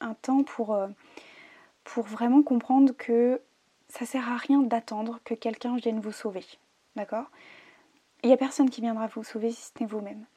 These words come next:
C'est très dur à entendre. Euh, moi, j'ai eu beaucoup de mal à l'entendre. Ça, comme je vous disais au début du podcast, ça m'a énormément fait mal à mon ego. Je me suis dit, « Non, mais moi, j'attends que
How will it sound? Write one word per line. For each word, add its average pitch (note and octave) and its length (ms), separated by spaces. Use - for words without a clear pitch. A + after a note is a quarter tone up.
C'est - 160
très D4 180
dur C#4+ 200
à A3+ 40
entendre. A3 380
Euh, A3 140
moi, G#3+ 100
j'ai A3 140
eu G#3 40
beaucoup A3 260
de B3+ 40
mal A#3+ 180
à A3+ 80
l'entendre. A3 400
Ça, G#3+ 140
comme G#3 180
je G3+ 80
vous G3+ 80
disais G#3 200
au A3+ 80
début G3+ 200
du G3 100
podcast, G#3 360
ça - 100
m'a F#3+ 220
énormément A3 540
fait - 180
mal A3+ 200
à - 20
mon A3+ 160
ego. A3 320
Je - 120
me A3 60
suis - 220
dit, « G3 100
Non, G#3 160
mais F#3+ 160
moi, G#3 100
j'attends G#3+ 320
que A3 200